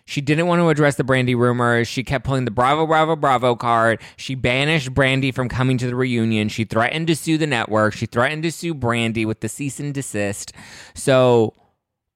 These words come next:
what, what about her is worth bringing back? She's not being honest.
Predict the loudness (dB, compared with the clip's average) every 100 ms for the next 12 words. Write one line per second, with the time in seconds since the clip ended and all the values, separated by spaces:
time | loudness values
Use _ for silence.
0 | _ -4 0 0 -2 -8 0 2 2 2
1 | 0 0 2 2 0 0 0 0 -6 -6
2 | -6 -8 -4 0 0 -2 -8 -14 -12 -10
3 | -4 -4 -4 -10 _ _ _ _ _ -16
4 | -6 -4 -4 -8 _ _ -2 -2 -4 -8
5 | -10 -12 -16